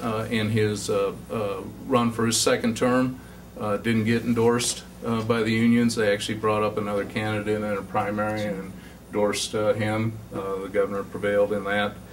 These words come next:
Uh, we had several major Democrat, uh, sponsors, uh, that, uh, uh, realized they weren't gonna, uh, be able to continue in the legislature. One of them went into administrative position. Another one tried to run for attorney general.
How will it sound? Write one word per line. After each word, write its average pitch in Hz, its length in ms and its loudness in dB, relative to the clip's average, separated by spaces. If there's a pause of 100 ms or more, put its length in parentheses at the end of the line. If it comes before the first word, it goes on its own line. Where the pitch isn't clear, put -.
(520)
Uh, 92 160 -4
we 92 180 0
had 98 320 2 (140)
several 113 380 4
major 110 760 4
Democrat, 113 800 2
uh, 104 240 4
sponsors, 123 960 2
uh, 107 360 2
that, 107 460 0
uh, 104 260 4 (600)
uh, 101 600 2
realized 107 580 2
they 104 100 2
weren't 107 200 -2
gonna, 104 300 2 (160)
uh, 107 200 2
be 110 140 0
able 107 200 2
to 107 60 -8
continue 107 420 -2
in 104 80 -2
the 101 60 -2
legislature. 104 720 0
One 101 220 -2
of 101 100 -2
them 101 100 -4
went 101 140 -2
into 101 280 -4
administrative 104 680 -2
position. 104 460 -2
Another 101 260 -2
one 101 180 -4
tried 104 240 0
to 101 80 -4
run 107 280 0
for 107 120 -6
attorney 107 340 -2
general. 117 500 2